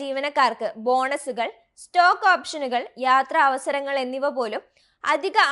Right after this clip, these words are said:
ആനുകൂല്യങ്ങളും വാഗ്ദാനം ചെയ്യുന്നുണ്ട്. ജീവനക്കാരുടെ വിദേശത്തുള്ള മക്കളുടെ വിദ്യാഭ്യാസ ചെലവുകളും അംബാനി തന്നെയാണ് നോക്കുന്നതെന്നും ചില റിപ്പോർട്ടുകളിൽ പറയുന്നു. അതുകൊണ്ടും തീർന്നില്ല.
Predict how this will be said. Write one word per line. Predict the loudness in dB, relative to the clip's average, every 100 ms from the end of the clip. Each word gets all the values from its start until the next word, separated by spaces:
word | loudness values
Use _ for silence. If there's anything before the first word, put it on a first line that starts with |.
| 2
ആനുകൂല്യങ്ങളും | 0 -2 -4 -4 -4 -4 -4 0
വാഗ്ദാനം | 0 0 0 -4 -4 -10
ചെയ്യുന്നുണ്ട്. | -10 -10 -14 -12 -14 -16 _ _ _ _ _ _ -16
ജീവനക്കാരുടെ | -8 -4 -2 -4 -2 0 0 0 -4 -4
വിദേശത്തുള്ള | -6 -6 -6 -8 -2 0 0
മക്കളുടെ | -2 -2 -4 -4 -6
വിദ്യാഭ്യാസ | -10 -2 0 0 -2 -4
ചെലവുകളും | -4 -4 -4 -4 -4 -4 -6 -6
അംബാനി | 2 2 2 -2
തന്നെയാണ് | -4 -4 -6 -6 -6
നോക്കുന്നതെന്നും | -8 -8 -6 -6 -6 -6 -10 -16 -14
ചില | -6 -4
റിപ്പോർട്ടുകളിൽ | -4 -2 -4 -4 -6 -8 -10 -8
പറയുന്നു. | -8 -8 -12 -16 -18 _ _ _ _
അതുകൊണ്ടും | 2 2 0 0 -2 0
തീർന്നില്ല. | -2 0 -4 -8